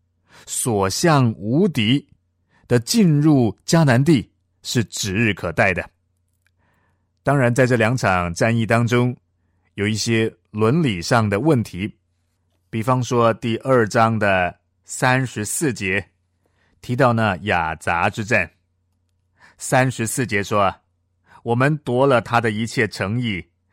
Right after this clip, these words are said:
将有人烟的各城，连女人带孩子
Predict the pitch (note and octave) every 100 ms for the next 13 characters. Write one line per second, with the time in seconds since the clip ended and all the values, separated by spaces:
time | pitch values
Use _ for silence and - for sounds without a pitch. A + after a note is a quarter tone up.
0 | _ - C#3+ C#3 C#3 A#2 F#2+ F#2+ G#2+ A2
1 | C#3 D3 C#3+ A2+ - D3 - - F2+ G#2
2 | B2+ - _ A2+ B2 D#3+ C#3+ G2 F#2 F#2
3 | B2 C#3+ C3 G#2+ - G#2+ C#3 A2+ F2